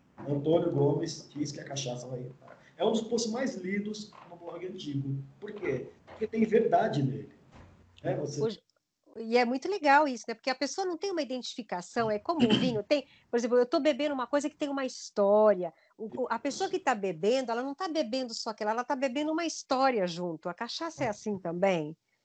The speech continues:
Speaker 1: Sim, você pega, por exemplo, a Midas, que ela tem flocos de ouro. Por que que ela tem flocos de ouro?
Speaker 2: Isso que eu ia
Speaker 1: Porque
Speaker 2: te
Speaker 1: ela
Speaker 2: perguntar
Speaker 1: preci-,
Speaker 2: também.
Speaker 1: porque ela precisava ser uma bebida diferenciada de outras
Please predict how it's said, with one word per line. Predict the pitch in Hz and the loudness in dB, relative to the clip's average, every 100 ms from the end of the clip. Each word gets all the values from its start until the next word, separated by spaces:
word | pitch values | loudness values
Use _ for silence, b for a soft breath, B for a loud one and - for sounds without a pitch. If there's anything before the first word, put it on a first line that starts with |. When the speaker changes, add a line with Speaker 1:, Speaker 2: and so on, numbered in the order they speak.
| _ _ | _ _
Speaker 1:
Sim, | - 214 220 262 - | -8 0 2 2 -2
você | - - 220 | -6 0 2
pega, | 214 214 208 | 4 2 2
por | 208 202 | 0 0
exemplo, | 190 165 170 175 | 0 0 -2 -2
a | 170 | -2
Midas, | 160 165 135 117 110 | -2 0 0 -2 -4
que | - | -2
ela | 139 139 | 0 2
tem | 147 135 | 0 -2
flocos | 143 147 143 - | 2 2 2 -4
de | 147 | 0
ouro. | 165 - - | 0 0 -4
Por | 214 | -6
que | 285 | -6
que | 302 | -4
ela | 294 | -4
tem | 247 247 202 | -2 -4 -2
flocos | 143 135 120 - - | 2 2 2 -4 -4
de | 123 | -4
ouro? | - - - - | -4 -8 -14 -6
Speaker 2:
Isso | 262 311 - | 2 2 4
que | 320 | 4
eu | |
ia | |
Speaker 1:
Porque | |
Speaker 2:
te | 311 | 6
Speaker 1:
ela | 214 269 | 6 6
Speaker 2:
perguntar | 285 277 240 | 4 4 4
Speaker 1:
preci-, | |
Speaker 2:
também. | 233 214 190 185 - _ _ _ _ - - | 2 0 -2 -6 -14 _ _ _ _ -20 -8
Speaker 1:
porque | - | -2
ela | 214 226 | 2 2
precisava | 226 214 - 165 165 160 151 | 2 -2 -4 -2 0 0 0
ser | 139 - 147 | -2 -2 0
uma | 139 127 | 4 2
bebida | 113 113 139 180 147 104 - - - _ - - 208 | 2 -2 0 2 2 0 -6 -18 -20 _ -8 -4 4
diferenciada | 208 202 208 - 208 165 190 156 135 | 6 8 4 2 4 4 4 2 0
de | 127 131 | 2 2
outras | 123 123 120 120 - | 0 -2 -6 -8 -10